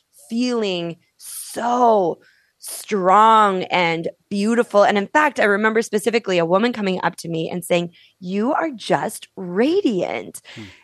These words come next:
Speaker 1: And, and even just retelling myself that story, I felt this, like, I can feel it now as I say it. There was, like, a physical response to it, like goosebumps on my arms. I had another story that I told myself.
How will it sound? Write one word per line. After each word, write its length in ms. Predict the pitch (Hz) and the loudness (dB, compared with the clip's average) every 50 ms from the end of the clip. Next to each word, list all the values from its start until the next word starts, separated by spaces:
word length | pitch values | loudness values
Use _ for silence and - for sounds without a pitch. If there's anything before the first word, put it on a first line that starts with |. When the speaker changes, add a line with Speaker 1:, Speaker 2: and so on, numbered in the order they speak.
| _ _ - | _ _ -2
Speaker 1:
And, 360 | 262 262 247 233 226 226 214 - | 0 2 2 2 0 0 -2 0
and 160 | - 247 247 - | 0 0 0 2
even 280 | 285 311 320 392 392 | 2 2 2 2 0
just 200 | 359 294 220 - | -2 -4 -6 -8
retelling 800 | 220 190 185 226 262 302 302 - - - 254 262 277 277 247 226 | -8 -8 -4 -2 0 0 0 0 -2 -2 0 0 0 0 0 0
myself 560 | 208 190 190 180 - 180 170 165 160 156 - _ | 0 0 0 -2 0 2 2 2 2 0 -2 _
that 300 | - 180 175 170 - - | 0 0 0 0 -2 -6
story, 600 | - - - - 202 202 202 190 180 170 165 165 - | -12 -12 -8 -4 0 2 2 2 2 2 0 -4 -6
I 140 | 196 196 185 - _ - | -10 -12 -14 -12 _ 0
felt 320 | 180 185 220 233 226 _ | 2 2 2 0 -2 _
this, 300 | - 214 202 180 - - | -6 -4 -4 -4 -4 -2
like, 260 | 202 180 160 160 - - - - - | 0 0 0 0 -4 -14 -12 -6 -4
I 80 | - | -2
can 160 | 220 294 294 285 | 0 2 2 4
feel 140 | 359 392 | 4 4
it 140 | 415 415 349 | 4 4 2
now 360 | 403 403 392 587 523 339 214 - - | 4 4 6 6 6 6 6 4 4
as 120 | 254 269 | 2 4
I 120 | 285 415 | 4 4
say 320 | 370 - - 269 285 392 349 | 4 4 4 2 4 4 4
it. 140 | 254 220 233 | 4 2 2
There 100 | 277 269 | 0 0
was, 100 | 269 269 | 0 0
like, 120 | 277 220 | -2 -2
a 80 | 254 - _ - | -4 -4 _ -4
physical 340 | 294 294 254 302 - 294 269 | -4 -4 -2 -2 0 2 2
response 600 | 254 240 - - - - 233 254 277 285 269 - - | 2 0 -2 -2 2 4 6 6 6 4 0 -4 -6
to 120 | - 151 | -4 -2
it, 80 | 147 - | 0 0
like 200 | 208 208 175 - | -2 -2 -4 -4
goosebumps 540 | 220 262 277 262 - - 202 196 190 - | -2 -2 -2 -2 0 0 -2 0 0 -2
on 60 | 196 175 | -2 -2
my 160 | 165 165 - | -2 -2 -2
arms. 340 | - 165 170 - - - - - - - - - _ - - - | -2 -4 -4 -4 -10 -16 -18 -20 -20 -20 -20 -20 _ -12 -4 -2
I 140 | 180 202 208 | 0 0 2
had 140 | 214 214 | 2 2
another 300 | 233 254 277 277 277 277 | 2 4 2 4 2 2
story 220 | 262 - 214 202 196 | 0 0 0 2 2
that 120 | 180 180 | 4 4
I 100 | 180 180 | 2 2
told 220 | 175 - 185 185 185 | 2 2 2 2 2
myself. 480 | 180 180 170 - - 175 175 175 175 | 0 -2 0 0 2 4 4 2 2